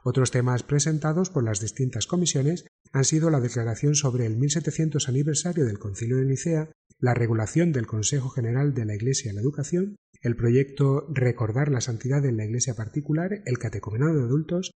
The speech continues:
y los textos litúrgicos de la memoria de Santa Teresa de Calcuta.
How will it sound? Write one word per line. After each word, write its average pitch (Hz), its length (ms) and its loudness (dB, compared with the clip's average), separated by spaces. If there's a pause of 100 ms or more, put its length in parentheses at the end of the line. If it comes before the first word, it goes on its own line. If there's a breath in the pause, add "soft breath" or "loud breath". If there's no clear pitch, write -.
y 196 140 2
los 208 180 2
textos 120 400 -2
litúrgicos 151 720 0 (120)
de 117 100 0
la 117 100 0
memoria 143 460 2
de 117 220 -4
Santa 110 380 -4
Teresa 151 380 -2
de 196 120 0
Calcuta. 190 600 -4